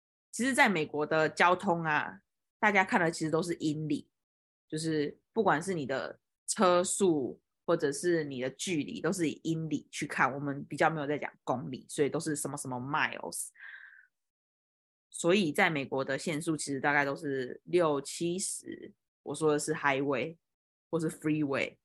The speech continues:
六七十吧，有些人开到八十，但不一定。在美国的高速公路其实就是人家开多快你就开多快，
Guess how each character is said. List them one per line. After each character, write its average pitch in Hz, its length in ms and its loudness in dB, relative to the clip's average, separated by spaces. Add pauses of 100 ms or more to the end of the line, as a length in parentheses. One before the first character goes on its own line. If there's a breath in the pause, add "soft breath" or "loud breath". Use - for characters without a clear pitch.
(140)
六 180 160 4
七 156 260 -4
十 - 220 -4
吧， - 160 -2
有 156 100 0
些 175 120 2
人 165 100 0
开 165 100 2
到 143 100 2
八 113 300 2
十， - 240 -6
但 151 160 -2
不 151 140 -2
一 123 60 -4
定。 - 280 -6 (680 soft breath)
在 240 200 4
美 170 160 0
国 143 140 2
的 156 160 4
高 180 140 2
速 202 180 0
公 190 160 4
路 190 100 4
其 170 160 -2
实 156 60 2
就 165 140 2
是 170 340 2 (300)
人 185 120 4
家 294 120 6
开 359 180 4
多 214 180 8
快 202 280 6
你 151 120 -4
就 - 120 -2
开 170 200 0
多 143 200 -2
快， 143 360 6